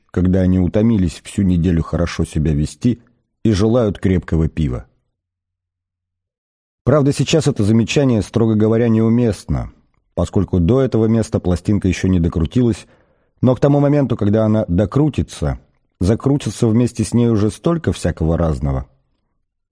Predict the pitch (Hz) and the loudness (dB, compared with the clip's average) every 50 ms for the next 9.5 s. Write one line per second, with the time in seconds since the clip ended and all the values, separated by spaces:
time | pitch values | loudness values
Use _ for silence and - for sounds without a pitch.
0 | _ _ _ _ - - 131 127 135 127 113 113 110 107 - 98 - - 113 - | _ _ _ _ -4 -2 0 2 2 2 2 2 2 0 0 -2 -2 -2 -4 -4
1 | 104 - - - 110 120 120 120 123 127 113 82 82 76 - - 76 73 78 73 | -4 -6 -4 -2 0 0 2 2 2 2 0 0 0 -2 -2 -2 -2 -2 -2 -2
2 | 64 62 62 67 82 82 73 - - - - _ _ - - - 107 110 117 110 | -4 -6 -4 -2 -2 -2 -2 -4 -12 -20 -20 _ _ -14 -6 -2 0 2 2 4
3 | 110 110 107 - 110 104 98 87 78 90 87 90 92 90 - - - 101 90 85 | 2 2 2 0 0 0 0 0 2 2 2 2 2 0 -2 -2 -2 0 0 0
4 | - - 87 - - 87 - 95 92 85 87 87 92 117 135 127 120 104 - - | -2 -4 -6 -6 -6 -4 -2 0 0 0 0 2 2 2 2 2 0 -2 -4 -8
5 | _ _ _ _ _ _ _ _ _ - 147 143 - - 147 147 151 147 139 - | _ _ _ _ _ _ _ _ _ -2 -2 -2 -2 -2 0 0 0 0 0 0
6 | 135 123 - - 120 123 131 139 120 - 110 107 113 - 107 101 95 - 117 101 | 0 0 2 2 2 2 2 2 0 0 0 0 2 2 2 0 0 0 -2 -2
7 | - 135 117 80 - - _ _ _ _ - 87 - 92 87 - - 95 - - | 0 0 0 0 -2 -6 _ _ _ _ -4 -2 0 -2 -2 0 -2 -4 -2 -2
8 | - 92 90 104 120 - - 92 87 92 92 - - 101 101 104 101 95 82 - | 0 0 2 2 0 0 0 0 0 0 0 0 0 0 0 2 0 0 -2 -2
9 | - 117 104 104 98 - - 92 85 69 | 0 0 2 0 0 -2 -2 -4 -4 -4